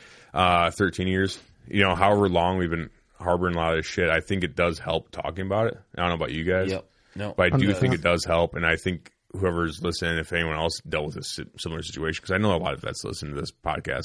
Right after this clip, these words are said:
Speaker 1: too, and I do think that talking with like-minded individuals, I think it really does help,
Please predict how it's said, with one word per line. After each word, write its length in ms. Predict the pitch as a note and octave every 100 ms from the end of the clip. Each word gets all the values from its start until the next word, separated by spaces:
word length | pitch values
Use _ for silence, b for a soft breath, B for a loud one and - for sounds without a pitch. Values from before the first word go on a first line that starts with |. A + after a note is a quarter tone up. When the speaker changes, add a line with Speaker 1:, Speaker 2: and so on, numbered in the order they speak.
| -
Speaker 1:
too, 300 | D2+ C#2 D2+ b b b b -
and 540 | D#2+ D#2+ D#2 D2+ D2+
I 80 | E2+
do 260 | E2 F2+ F2+
think 260 | F2 E2+ D#2+
that 220 | D2 - _ -
talking 580 | D#2+ D#2 - D#2+ D#2 D#2+ -
with 280 | D#2+ D#2 -
like-minded 460 | E2+ - E2 D#2
individuals, 640 | D#2 D#2+ D#2 D#2 D#2 D#2+ -
I 40 |
think 140 | F#2
it 80 | E2+
really 200 | D#2+ E2
does 260 | D#2 D#2+ D#2
help, 300 | D#2+ E2